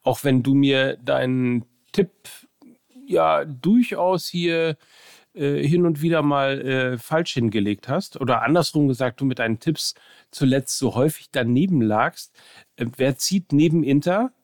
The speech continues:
ins Finale ein und was erwartest du für ein Spiel?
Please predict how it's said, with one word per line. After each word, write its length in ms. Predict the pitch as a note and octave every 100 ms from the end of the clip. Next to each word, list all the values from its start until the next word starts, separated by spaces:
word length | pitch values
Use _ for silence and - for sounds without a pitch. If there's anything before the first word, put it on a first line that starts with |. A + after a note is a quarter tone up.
| _ _ _ _ _ _ D3+
ins 180 | G3
Finale 400 | - D#3+ C3+ A#2+
ein 340 | A2 B2+ A3+ A3+ _ _ _ -
und 200 | B2+ A2+
was 180 | C#3+ D3+
erwartest 420 | C3+ C3 C3 -
du 40 |
für 160 | B2+ C3
ein 140 | B2
Spiel? 280 | - A#2 F#2+